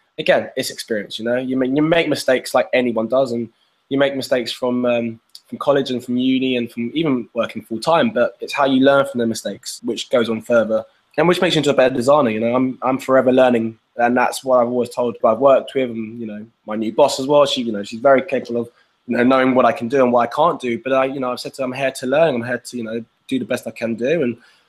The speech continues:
I think most people, you know, most people leave university very optimistic, and I think, you know, that, and that's the, that's the passion that you should keep. I think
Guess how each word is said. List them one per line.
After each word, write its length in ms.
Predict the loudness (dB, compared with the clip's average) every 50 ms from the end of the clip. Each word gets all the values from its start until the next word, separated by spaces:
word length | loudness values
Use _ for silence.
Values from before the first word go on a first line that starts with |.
| _ _ _ _ _ _ -4
I 40 | -2
think 200 | 0 0 2 2
most 220 | 2 2 2 0 -4
people, 360 | -8 -4 -2 -2 -2 -2 -4 _ _ _ _ _ 0
you 60 | 2
know, 80 | 4 4
most 160 | 4 4 4
people 160 | 2 2 2
leave 160 | 2 4 4
university 640 | 4 2 4 4 4 2 2 0 -4 -6 -4 -4 -2
very 260 | 0 0 2 4 4
optimistic, 720 | 2 2 0 -2 -4 -4 -4 -2 -4 -6 -6 -8 _ _ _ -4
and 100 | -2 -2
I 60 | 0
think, 280 | 0 -2 -2 -2 -2 0
you 60 | 0
know, 140 | 2 4 4
that, 220 | 4 4 2 0
and 100 | 0 0
that's 160 | 0 0 -2
the, 180 | -4 -4 -4 -4
that's 260 | -4 -6 -8 -10 -10
the 80 | -14 -6
passion 320 | -4 -2 -2 -2 -2 -4
that 40 | -4
you 80 | -4 -6
should 220 | -6 -8 -10 -10
keep. 240 | -8 -8 -6 -6 -6
I 60 | -8
think 260 | -6 -6 -6 -6 -6